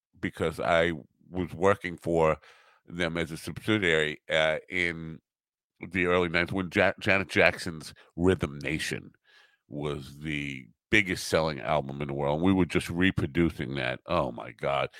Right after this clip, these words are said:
So many copies of that thing. Now, Herb Alpert,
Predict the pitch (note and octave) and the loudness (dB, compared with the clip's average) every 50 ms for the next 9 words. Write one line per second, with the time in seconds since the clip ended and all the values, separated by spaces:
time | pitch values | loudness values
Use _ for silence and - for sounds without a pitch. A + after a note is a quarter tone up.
0 | - - - _ - - - A2+ G#2+ A2 G#2 F#2 - - G#2 F2 E2+ - F2 D#2+ | -20 -20 -20 _ -10 -2 0 2 2 4 2 2 2 4 6 6 6 4 0 -4
1 | C#2 E2 D#2 D#2 D2 - C#2+ C#2+ C#2+ C#2+ _ _ _ _ _ _ _ _ _ _ | -4 -2 0 -2 -2 -2 -6 -10 -10 -10 _ _ _ _ _ _ _ _ _ _
2 | _ _ _ - C3+ D3 B2+ A#2+ A#2+ - _ _ _ _ _ _ _ _ _ _ | _ _ _ -2 0 2 2 2 0 -2 _ _ _ _ _ _ _ _ _ _
3 | _ _ _ _ _ _ _ _ _ _ _ _ _ _ - - A2+ A2+ G#2+ G#2 | _ _ _ _ _ _ _ _ _ _ _ _ _ _ -4 2 6 6 8 10
4 | C#3 D3+ F3 F#3+ - A#2+ F#2+ | 10 10 10 10 8 4 2